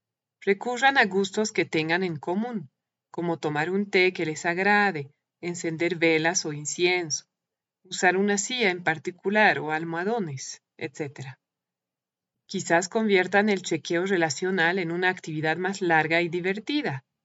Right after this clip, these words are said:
por ejemplo, el comienzo de una noche de películas o de cena compartida.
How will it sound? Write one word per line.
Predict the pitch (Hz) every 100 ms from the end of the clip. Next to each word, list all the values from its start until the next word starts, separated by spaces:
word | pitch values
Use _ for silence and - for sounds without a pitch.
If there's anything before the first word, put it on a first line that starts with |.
| _ _
por | 170 156
ejemplo, | 139 180 190 196 202
el | 180
comienzo | 165 156 160 165 202
de | 175
una | 165 170 170
noche | 160 - 180
de | 185
películas | 214 220 196 - 180 175 190
o | 160
de | 156
cena | 156 175 165 165
compartida. | 170 165 170 175 247 175 143